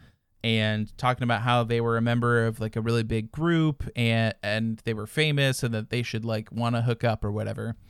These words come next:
And then they, like, deleted the post, and then somebody else posted and said, like, "No, I was totally there. It was this person from this group," and they accused Woojin of doing it.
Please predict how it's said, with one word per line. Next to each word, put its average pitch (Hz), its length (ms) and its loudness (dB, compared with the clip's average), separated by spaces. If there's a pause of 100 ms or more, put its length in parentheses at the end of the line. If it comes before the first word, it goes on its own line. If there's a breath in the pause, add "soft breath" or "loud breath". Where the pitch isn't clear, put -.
(480 loud breath)
And 117 640 2
then 139 220 2
they, 151 120 4
like, 135 180 2
deleted 127 340 0
the 135 40 -8
post, 113 460 -2
and 120 100 0
then 113 120 0
somebody 127 340 0
else 120 220 0
posted 120 420 -2
and 117 80 -8
said, 113 180 -2
like, 113 160 -2
"No, 143 220 2
I 123 140 2
was 117 160 -2
totally 117 360 -2
there. 127 360 2
It 123 80 0
was 107 240 -6
this 135 260 -2
person 113 400 -2
from 110 280 -2
this 123 280 0
group," 104 320 -8 (260 loud breath)
and 110 140 0
they 113 340 2
accused 113 600 -2
Woojin 127 400 0
of 101 100 -8
doing 101 280 -4
it. 101 180 -8